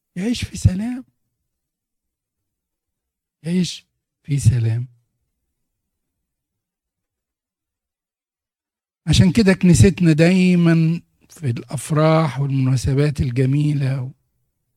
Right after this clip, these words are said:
ومعظم المناسبات اللي، اللي فيها إحساس بالفرح،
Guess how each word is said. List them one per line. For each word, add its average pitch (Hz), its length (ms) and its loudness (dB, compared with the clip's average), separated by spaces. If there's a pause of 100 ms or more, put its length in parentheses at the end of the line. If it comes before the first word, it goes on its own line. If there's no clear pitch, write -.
(100)
ومعظم 139 500 -6
المناسبات 135 720 -6
اللي، 123 240 -12 (560)
اللي 131 200 -4
فيها 143 540 -4 (1000)
إحساس 175 480 -6
بالفرح، 131 760 -4